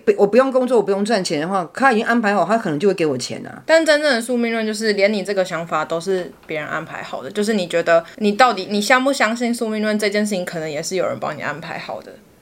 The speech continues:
Speaker 2: 你知道吗？真正的宿命论是这样，你所有的意志都是别人给你的。
Speaker 1: 譬如说，有人，刚好最近有人问我说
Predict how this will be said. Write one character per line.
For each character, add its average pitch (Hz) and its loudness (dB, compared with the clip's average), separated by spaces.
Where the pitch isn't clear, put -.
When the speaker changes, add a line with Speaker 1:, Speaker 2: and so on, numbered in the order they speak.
Speaker 2:
你 185 -12
知 - 0
道 185 4
吗？ 180 0
真 226 2
正 240 6
的 196 -2
宿 208 -2
命 196 -4
论 180 0
是 175 -10
这 165 -6
样， 117 -2
你 190 -4
所 240 4
有 233 6
的 185 4
意 202 -4
志 190 -8
都 180 4
是 190 -2
别 165 -4
人 151 -4
给 113 -8
你 - -12
的。 - -16
Speaker 1:
譬 233 8
如 190 8
说， 208 2
有 185 0
人， 131 0
刚 220 4
好 156 4
最 202 -2
近 202 4
有 147 2
人 123 -2
问 180 -2
我 120 -2
说 165 0